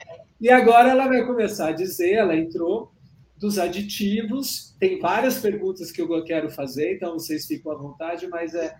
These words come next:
o que é considerado aditivo, né? E é isso mesmo, Márcia. Aditivo causa câncer? A Anvisa aprova situações, elementos químicos que, ao proteger o alimento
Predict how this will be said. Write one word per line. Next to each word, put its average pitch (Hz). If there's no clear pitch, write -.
o 330
que 349
é 381
considerado 208
aditivo, 147
né? 180
E 185
é 190
isso 247
mesmo, 147
Márcia. 143
Aditivo 202
causa 202
câncer? 208
A 180
Anvisa 247
aprova 190
situações, 190
elementos 180
químicos 160
que, -
ao 208
proteger 202
o 165
alimento 165